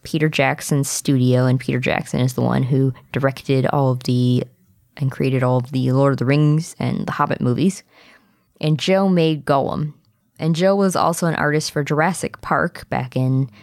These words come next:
the early nineties, and he said that he was interested in what made the dinosaurs look realistic, like the details of their skin and the lighting and the cinematography.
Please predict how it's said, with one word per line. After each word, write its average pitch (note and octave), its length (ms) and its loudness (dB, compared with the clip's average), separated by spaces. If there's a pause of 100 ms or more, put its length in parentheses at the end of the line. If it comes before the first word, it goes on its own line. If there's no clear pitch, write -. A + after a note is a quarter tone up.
(120)
the C3 140 0
early C3 240 2
nineties, D#3 460 2
and D3 120 2
he D3+ 60 4
said D3+ 280 -2
that D3 160 2
he - 220 -6
was C3 240 0
interested A3+ 360 0
in C#3 120 0
what D#3 160 0
made D#3 280 0
the D#3 80 0
dinosaurs D3+ 540 0
look D3 220 -2
realistic, D3 640 0
like A#2+ 220 -2 (340)
the D3+ 80 -2
details D#3 520 2
of D3+ 120 -2
their C#3+ 120 2
skin C#3+ 580 0
and B2+ 180 0 (240)
the C#3+ 100 0
lighting C#3+ 480 2
and B2+ 80 0
the C3 60 0
cinematography. D3 960 -2